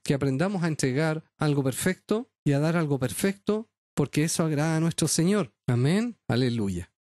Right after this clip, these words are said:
Entonces ahora comenzamos con el capítulo veintitrés de Levítico. Yo sugiero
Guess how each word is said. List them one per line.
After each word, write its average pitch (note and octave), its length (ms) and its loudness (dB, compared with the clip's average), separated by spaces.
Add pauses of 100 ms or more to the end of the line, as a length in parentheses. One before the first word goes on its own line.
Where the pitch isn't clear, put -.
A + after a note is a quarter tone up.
(380)
Entonces F#3+ 500 0
ahora D#3+ 280 0
comenzamos D3+ 480 -2
con C3+ 120 0
el B2 80 -2
capítulo C#3+ 480 0
veintitrés B2+ 640 0
de D#3+ 100 0
Levítico. F#3 760 -2
Yo D#3+ 140 2
sugiero F3 720 0